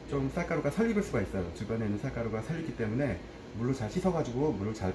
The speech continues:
뺀 완두배기가 준비가 돼 있고요. 그다음에 호박꼬지. 호박꼬지는 국산보다 중국산이 품질이 훨씬 좋아요. 그래서 중국산, 어, 호박꼬지에다가 물을 살짝 버무려가지고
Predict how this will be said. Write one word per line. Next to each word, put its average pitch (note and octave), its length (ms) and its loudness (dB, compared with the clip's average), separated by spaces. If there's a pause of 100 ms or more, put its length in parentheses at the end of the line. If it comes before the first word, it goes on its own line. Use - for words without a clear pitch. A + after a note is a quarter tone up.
뺀 D3+ 300 4 (380)
완두배기가 G#2 480 2
준비가 G#2 320 0
돼 F#2+ 140 0
있고요. A2 360 0 (800)
그다음에 A2+ 280 2
호박꼬지. C#3+ 480 2 (420)
호박꼬지는 D#3 760 4 (160)
국산보다 C#3 680 2 (360)
중국산이 D3 480 0
품질이 F3+ 280 2
훨씬 D#3+ 220 -2
좋아요. G2 480 0
그래서 G2+ 240 -8
중국산, A#2 580 0 (580)
어, G2+ 340 0 (640)
호박꼬지에다가 A#2+ 880 0 (360)
물을 C3+ 200 4
살짝 F3 400 0
버무려가지고 A2+ 720 0